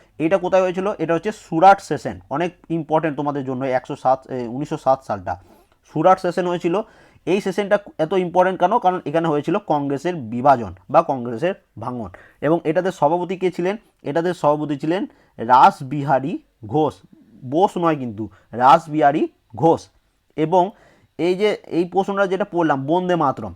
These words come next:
এবার তোমাদের এখান থেকে প্রশ্ন আসতে পারে, এটি কার লেখা? তো এটি বঙ্কিমচন্দ্র চট্টোপাধ্যায়ের লেখা আনন্দমঠ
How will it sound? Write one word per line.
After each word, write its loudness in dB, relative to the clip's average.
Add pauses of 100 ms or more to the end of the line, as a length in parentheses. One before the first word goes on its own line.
(200)
এবার 4
তোমাদের 0
এখান -2
থেকে -2
প্রশ্ন -4
আসতে 2
পারে, 0
এটি -8
কার 4
লেখা? -6 (280)
তো -6
এটি -2
বঙ্কিমচন্দ্র -2 (420)
চট্টোপাধ্যায়ের 2
লেখা 2 (420)
আনন্দমঠ 0